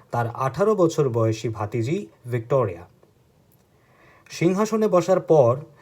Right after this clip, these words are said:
তিনি মাত্র একবার এসেছিলেন রয়্যাল প্যাভিলিয়ন পরিদর্শনে। ব্রাইটনবাসীর সাথে দীন মোহাম্মদও তাকে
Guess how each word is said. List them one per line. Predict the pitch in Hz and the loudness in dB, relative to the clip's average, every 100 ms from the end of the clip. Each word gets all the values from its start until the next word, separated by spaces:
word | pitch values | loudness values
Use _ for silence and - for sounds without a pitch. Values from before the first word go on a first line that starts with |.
| _ | _
তিনি | - 180 208 | -4 -2 -2
মাত্র | 202 143 147 147 165 165 | 0 2 2 4 2 2
একবার | 143 160 165 131 127 165 | 0 0 -2 -2 2 2
এসেছিলেন | 156 113 120 117 117 160 185 - 123 | 0 -2 -6 -4 -2 -2 -4 -14 -4
রয়্যাল | 123 143 151 | 0 2 2
প্যাভিলিয়ন | 147 120 127 127 131 120 | 0 -2 -2 0 -2 -2
পরিদর্শনে। | 120 113 92 - 110 107 - _ _ _ _ _ _ - - _ _ - _ _ - - _ - _ _ _ - _ _ | -2 -2 -4 -10 -14 -14 -20 _ _ _ _ _ _ -20 -20 _ _ -20 _ _ -20 -20 _ -20 _ _ _ -20 _ _
ব্রাইটনবাসীর | 113 131 156 208 208 208 220 | -2 2 2 2 0 0 -2
সাথে | - 160 - 123 156 | -2 -2 -2 -2 -2
দীন | 135 160 | 0 0
মোহাম্মদও | 190 190 208 208 170 110 110 - | 0 -2 -2 -2 -2 -2 -6 -6
তাকে | 127 120 | -6 -4